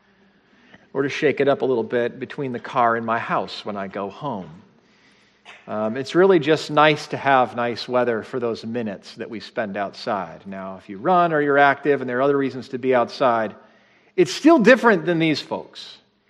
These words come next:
in this day. The weather wasn't about being comfortable while you're outside. It was about eating food,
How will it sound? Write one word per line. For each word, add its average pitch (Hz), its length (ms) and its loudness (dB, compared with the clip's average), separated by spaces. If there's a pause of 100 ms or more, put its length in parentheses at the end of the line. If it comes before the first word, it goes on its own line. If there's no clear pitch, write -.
(300)
in 117 120 -12
this 113 220 -10
day. 78 360 -14 (760)
The 117 80 -6
weather 185 300 6
wasn't 160 340 6
about 139 480 6 (480)
being 147 200 -2
comfortable 147 600 0
while 127 200 4
you're 120 180 0
outside. 135 760 4
It 127 80 -2
was 135 140 -8
about 127 360 0
eating 143 260 -2
food, 110 580 -6